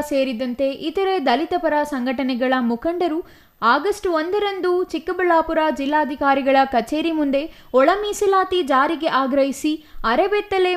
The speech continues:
ಮೆರವಣಿಗೆಯನ್ನು ನಡೆಸಲಾಗುವುದು. ಗೌರಿಬಿದನೂರು ತಾಲೂಕಿನ ಎಲ್ಲ ದಲಿತ ಪರ ಹೋರಾಟಗಾರರು, ವಿದ್ಯಾರ್ಥಿಗಳು ಹೆಚ್ಚಿನ ಸಂಖ್ಯೆಯಲ್ಲಿ ಪಾಲ್ಗೊಂಡು ಯಶಸ್ವಿಗೊಳಿಸಲು ಮನವಿ ಮಾಡಿದರು.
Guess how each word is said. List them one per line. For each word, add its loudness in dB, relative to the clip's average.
ಮೆರವಣಿಗೆಯನ್ನು 0
ನಡೆಸಲಾಗುವುದು. 2
ಗೌರಿಬಿದನೂರು 2
ತಾಲೂಕಿನ 2
ಎಲ್ಲ 6
ದಲಿತ 2
ಪರ 4
ಹೋರಾಟಗಾರರು, 0
ವಿದ್ಯಾರ್ಥಿಗಳು 0
ಹೆಚ್ಚಿನ -2
ಸಂಖ್ಯೆಯಲ್ಲಿ 0
ಪಾಲ್ಗೊಂಡು 0
ಯಶಸ್ವಿಗೊಳಿಸಲು -4
ಮನವಿ -2
ಮಾಡಿದರು. 0